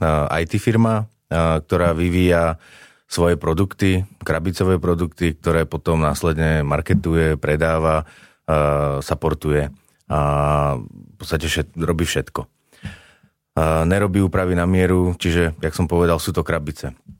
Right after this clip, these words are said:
A je na trhu asi dvadsať rokov,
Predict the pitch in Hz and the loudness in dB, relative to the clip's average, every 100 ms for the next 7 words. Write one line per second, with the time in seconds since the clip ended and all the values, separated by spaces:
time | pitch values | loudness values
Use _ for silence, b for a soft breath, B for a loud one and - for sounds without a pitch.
0 | - _ _ _ - - 80 78 76 73 | -20 _ _ _ -18 -4 -2 0 0 0
1 | 78 85 87 - 90 87 - 85 82 - | 2 2 2 2 2 2 0 0 -2 0
2 | 85 80 82 110 101 98 | 0 0 2 2 4 2